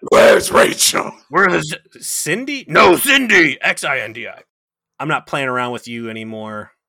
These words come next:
Speaker 2: We're gonna, we're gonna go back to the Janeway of doing things. I'm gonna put a phaser to your head. We're gonna suck all the air out of the room, and we'll see what happens." So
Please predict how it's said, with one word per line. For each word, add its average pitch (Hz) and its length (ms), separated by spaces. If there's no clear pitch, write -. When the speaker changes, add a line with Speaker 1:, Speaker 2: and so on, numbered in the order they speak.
Speaker 2:
We're 107 160
gonna, 104 460
we're 117 100
gonna 107 120
go 107 120
back 107 260
to 98 60
the 98 100
Janeway 101 800
of 95 140
doing 104 320
things. 101 400
I'm 104 80
gonna 101 120
put - 160
a 101 40
phaser 156 400
to 147 80
your 131 220
head. 120 340
We're 110 80
gonna 104 140
suck - 300
all 123 140
the 107 160
air 107 120
out 104 120
of 98 60
the 98 80
room, 101 340
and 98 320
we'll 95 120
see 104 240
what 92 140
happens." - 420
So 110 360